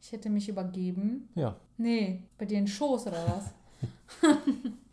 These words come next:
Speaker 1: Nee, wir hätten umge-, wir wären umgekippt.
Speaker 2: Dann wären wir nass, oh je.
Speaker 1: Ja, da sind Fische drinne und das keine kleinen.
Speaker 2: Hm.
Speaker 1: Möchte ich nicht begegnen.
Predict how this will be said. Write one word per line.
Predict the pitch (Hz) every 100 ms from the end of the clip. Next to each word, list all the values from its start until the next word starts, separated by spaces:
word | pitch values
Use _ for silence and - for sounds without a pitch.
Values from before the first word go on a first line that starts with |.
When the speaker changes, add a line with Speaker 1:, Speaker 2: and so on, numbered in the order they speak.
| - _
Speaker 1:
Nee, | 226 254 269 185 175 - - - -
wir | 247
hätten | 247 220
umge-, | 208 214 208 - -
wir | 214 214
wären | 247 254
umgekippt. | 233 233 214 311 311 - - -
Speaker 2:
Dann | 104
wären | 113
wir | 127
nass, | 123 110 123
oh |
je. | 104 98 98 - _
Speaker 1:
Ja, | 190 170 165 202 294 - - -
da | 196
sind | 190 190
Fische | 214 202 247
drinne | 247 262 320 427 - - -
und | 247
das | 226 -
keine | 254 285
kleinen. | 302 247 220 247 339 - - -
Speaker 2:
Hm. | 117 90 - _ -
Speaker 1:
Möchte | 294 - 226
ich | 214
nicht | 196 196
begegnen. | 196 196 196 202 202 208